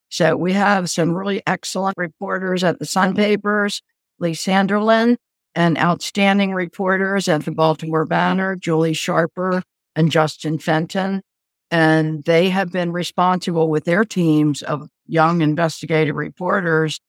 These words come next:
in finding out who the redacted names are. It's like pieces of a puzzle.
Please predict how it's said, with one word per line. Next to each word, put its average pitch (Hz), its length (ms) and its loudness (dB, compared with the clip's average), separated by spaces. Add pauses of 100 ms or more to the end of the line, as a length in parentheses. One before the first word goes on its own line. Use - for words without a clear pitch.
(360)
in 156 320 2
finding 156 600 0
out 160 240 2
who 165 160 -8
the 156 80 -6
redacted 147 640 -2
names 135 380 -4
are. 135 360 -2
It's 139 180 -6
like 147 200 -2
pieces 185 380 -2
of 165 140 2
a 143 80 0
puzzle. 160 640 0